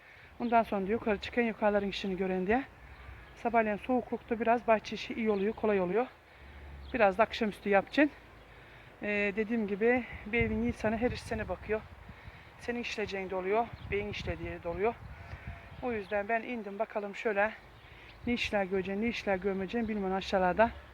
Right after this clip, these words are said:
İnşallah sizlere de gösterin ara ara. Şöyle kamerama çevirdim değerli takipçilerim. Bakın nanem pek güzel oldu maşallah.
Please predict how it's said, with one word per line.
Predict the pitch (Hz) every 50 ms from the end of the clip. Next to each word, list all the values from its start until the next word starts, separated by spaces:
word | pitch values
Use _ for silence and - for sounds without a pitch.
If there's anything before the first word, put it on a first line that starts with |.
| - - - - - - - - - - -
İnşallah | - - - - 196 180 185 180
sizlere | - - 202 185 196 180 180
de | 202
gösterin | 190 202 185 - - 190 185 196 196
ara | 185 175 175
ara. | 175 170 160 - - - - - - - - _ _ _ _ _ _ _ _ _ _ _ _ - - - - -
Şöyle | - 226 180 175
kamerama | - - - 208 196 185 175 175 180 208
çevirdim | - - 196 180 180 175 160 185 175 170
değerli | 175 175 165 -
takipçilerim. | - 185 170 - - - - 190 185 165 160 - - - - - - - - - - - - - - - - - - - - - -
Bakın | 226 - - 226 214 220 196 - -
nanem | 214 196 196 196 196 202 202
pek | - - 208 196 -
güzel | - 202 180 185 180
oldu | 180 180 175 170 165 208 220 196
maşallah. | 208 190 185 - - - 190 180 175 185 226